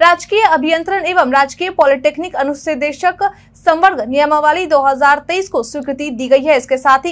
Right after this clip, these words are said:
कई अन्य महत्वपूर्ण फैसले ऐसे हैं जो आज बैठक में लिए गए हैं। बीएसईबी बिहार बोर्ड ग्यारहवीं बारहवीं में ये कक्षाएं जरूरी। जिला शिक्षा कार्यालय को मिली जानकारी के अनुसार अब राज्य के सभी माध्यमिक और उच्च माध्यमिक स्कूलों में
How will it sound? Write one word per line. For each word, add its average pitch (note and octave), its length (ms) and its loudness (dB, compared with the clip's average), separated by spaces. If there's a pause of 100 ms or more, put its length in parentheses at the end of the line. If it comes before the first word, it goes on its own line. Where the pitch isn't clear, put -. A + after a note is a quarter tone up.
कई F4 180 2
अन्य D4+ 300 -2
महत्वपूर्ण D4 480 -4
फैसले C#4+ 400 0
ऐसे C4 280 0
हैं D#4 180 -4
जो E4 100 0
आज D4 240 2
बैठक B3+ 380 0
में C4 140 0
लिए B3+ 220 -2
गए A#3+ 120 0
हैं। C#4 240 0 (1160)
बीएसईबी G#4+ 540 0
बिहार E4+ 440 2
बोर्ड E4+ 280 0 (120)
ग्यारहवीं D4+ 420 0
बारहवीं D4+ 320 2
में F4 140 -6
ये D4+ 220 -6
कक्षाएं D4 440 -2
जरूरी। C#4 480 -2 (280)
जिला G4 200 2
शिक्षा G4+ 300 0
कार्यालय D#4 480 2
को D4+ 120 0
मिली C4 200 -4
जानकारी C#4+ 580 2
के F4 100 -4
अनुसार D#4 460 2
अब B3+ 120 -2
राज्य C#4 320 2
के E4+ 160 -8
सभी E4 320 -2
माध्यमिक D4 560 -2
और D#4+ 120 4
उच्च - 180 -4
माध्यमिक D4 520 -2
स्कूलों D#4 380 -4
में F4+ 200 -8